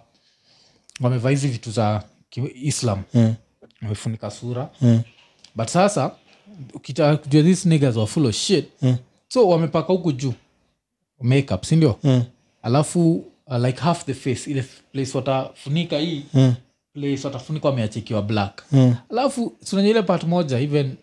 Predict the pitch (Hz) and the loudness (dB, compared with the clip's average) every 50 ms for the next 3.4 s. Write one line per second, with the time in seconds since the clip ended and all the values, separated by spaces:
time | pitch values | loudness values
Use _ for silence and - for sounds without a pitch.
0 | _ - 143 143 139 - 151 143 - 147 123 120 135 139 127 - - 110 - 117 | _ -6 -4 -2 0 0 -2 -2 -2 -4 -2 0 0 0 0 -2 -6 -6 -4 -2
1 | 107 110 117 107 101 107 113 165 165 156 143 143 - 139 139 - 151 151 143 139 | 0 2 0 0 0 2 4 4 6 6 4 2 -2 -6 -6 -6 -6 -6 -4 -4
2 | 139 - 151 143 131 131 131 - _ _ _ _ _ _ _ _ _ _ _ _ | -2 0 0 2 2 0 -2 -4 _ _ _ _ _ _ _ _ _ _ _ _
3 | - 175 202 196 156 117 101 92 | 0 2 4 4 4 4 2 0